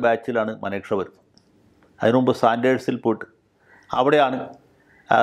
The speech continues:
സൈനിക പരിശീലനം നടത്തിയത്. പഴയ ജനറൽമാരൊക്കെ അവിടെ, ആ, പരിശീലനം നേടിയവരാണ്. ഏതായാലും അദ്ദേഹം ഇന്ത്യയിലെ ഈ മിലിറ്ററി അക്കാഡമിയിൽ ചേരുകയും, ആ,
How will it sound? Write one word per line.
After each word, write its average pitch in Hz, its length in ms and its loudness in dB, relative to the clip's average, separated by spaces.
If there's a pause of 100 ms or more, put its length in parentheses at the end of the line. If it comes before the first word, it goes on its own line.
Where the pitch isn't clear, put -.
(140)
സൈനിക 123 320 4
പരിശീലനം 117 400 -4
നടത്തിയത്. - 300 -8 (240)
പഴയ 107 200 4 (460)
ജനറൽമാരൊക്കെ 110 600 2
അവിടെ, 101 140 -4 (480)
ആ, - 20 0 (340)
പരിശീലനം 104 440 -2
നേടിയവരാണ്. - 360 -8 (680)
ഏതായാലും 156 320 4
അദ്ദേഹം 143 240 -4 (500)
ഇന്ത്യയിലെ 139 320 2 (100)
ഈ 120 40 -4 (220)
മിലിറ്ററി 113 300 0
അക്കാഡമിയിൽ 104 440 -2
ചേരുകയും, 95 300 -8 (960)
ആ, 117 80 4